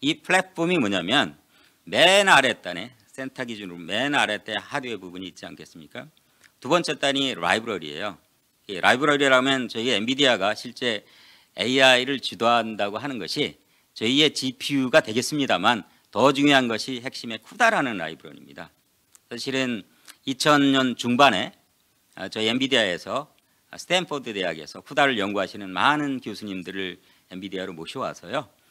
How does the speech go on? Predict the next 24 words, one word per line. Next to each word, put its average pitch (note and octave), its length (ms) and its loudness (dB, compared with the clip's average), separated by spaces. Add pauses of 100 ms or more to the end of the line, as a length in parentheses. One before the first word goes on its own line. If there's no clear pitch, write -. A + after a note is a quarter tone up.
(160)
이천십 C#3 500 -4
년쯤에 G#2 720 -4 (260)
그 C3 100 -12
쿠다를 B2+ 500 -4
시장에 A#2 400 -10
오픈을 A#2 360 -10
해놨습니다. D#2+ 520 -14
사실은. D2 400 -20 (540)
사실은 C3 360 -10
제가 D3+ 340 4
볼 D3+ 160 4
때는 B2+ 360 -4 (240)
그게 C3+ 280 -4
제일 D#3 360 -4
핵심이라고 A2 500 -6
생각이 G#2 300 -14
됩니다. D#2 360 -20
그래서 G2+ 400 -2 (320)
지금 C3+ 420 -4 (340)
지피유 E3+ 680 -2
기반의 C#3 800 6 (480)
사실은 C3 400 -4
이제 A2+ 400 -2
그 F#2 260 -14